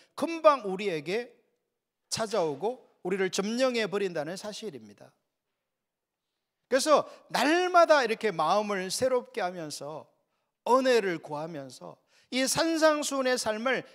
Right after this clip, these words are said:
살고자 하는, 사실 그리스도를 위하여 죽기로 각오를 해야 돼요. 예수를 위하여 살고자 하는 게 아니라 우리 찬양하는 것처럼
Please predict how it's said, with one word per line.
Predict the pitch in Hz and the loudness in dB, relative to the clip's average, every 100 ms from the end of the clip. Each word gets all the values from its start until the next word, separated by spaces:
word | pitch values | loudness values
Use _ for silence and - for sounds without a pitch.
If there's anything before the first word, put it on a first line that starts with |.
| _ | _
살고자 | - - 277 294 294 294 247 202 | -10 -4 -2 -2 -2 -2 0 0
하는, | 165 240 143 _ _ _ _ _ _ _ _ _ _ _ _ _ _ _ _ _ _ _ _ _ _ _ _ _ | -2 -10 -14 _ _ _ _ _ _ _ _ _ _ _ _ _ _ _ _ _ _ _ _ _ _ _ _ _
사실 | - 208 294 269 | -14 -8 -6 -6
그리스도를 | 185 185 208 269 240 175 | -4 -4 -4 -4 -4 -4
위하여 | 147 131 175 - _ _ | -6 -4 -8 -10 _ _
죽기로 | 277 277 - 226 185 | -8 -8 -8 -6 -6
각오를 | 160 131 151 160 135 | -8 -14 -12 -12 -12
해야 | 170 170 | -12 -16
돼요. | 156 - - _ _ _ _ _ _ _ _ _ _ _ _ _ _ _ _ _ _ _ _ _ | -16 -20 -20 _ _ _ _ _ _ _ _ _ _ _ _ _ _ _ _ _ _ _ _ _
예수를 | 160 214 - 269 240 | 2 2 2 -4 -4
위하여 | 190 160 156 196 - _ _ | -2 -2 0 -4 -8 _ _
살고자 | - - 254 269 277 269 233 | -12 -4 -2 -2 -4 -2 -4
하는 | 185 208 | -6 -8
게 | 180 | -10
아니라 | 131 170 170 | -8 -8 -6
우리 | 185 | -6
찬양하는 | 190 233 262 269 226 202 | -4 -4 -2 -2 -2 -6
것처럼 | 202 170 185 190 | -10 -10 -8 -8